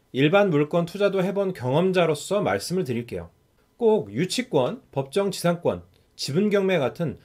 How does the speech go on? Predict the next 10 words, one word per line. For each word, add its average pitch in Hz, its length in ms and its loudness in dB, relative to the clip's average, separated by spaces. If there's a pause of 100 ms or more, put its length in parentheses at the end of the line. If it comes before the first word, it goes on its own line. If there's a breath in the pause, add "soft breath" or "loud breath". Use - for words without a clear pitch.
(120 soft breath)
특수 254 300 -4
경매를 175 400 4
해야지만 202 680 0
부자가 220 420 4
될 160 160 0
수 214 100 -4
있는 170 180 0
걸까요? 107 440 -2 (960 soft breath)
안녕하세요, 175 400 2
집샘티비입니다. 143 800 -2